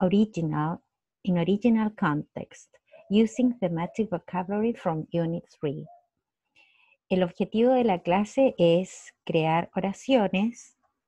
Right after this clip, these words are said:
crear oraciones en contexto original,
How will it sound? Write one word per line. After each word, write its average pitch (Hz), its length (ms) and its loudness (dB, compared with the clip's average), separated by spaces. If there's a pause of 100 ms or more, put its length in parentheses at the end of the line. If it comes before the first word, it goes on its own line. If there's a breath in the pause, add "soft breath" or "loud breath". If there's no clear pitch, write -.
(1040)
crear 165 220 2
oraciones 208 1000 -2 (580 soft breath)
en 277 200 4
contexto 190 840 -2
original, 180 640 -2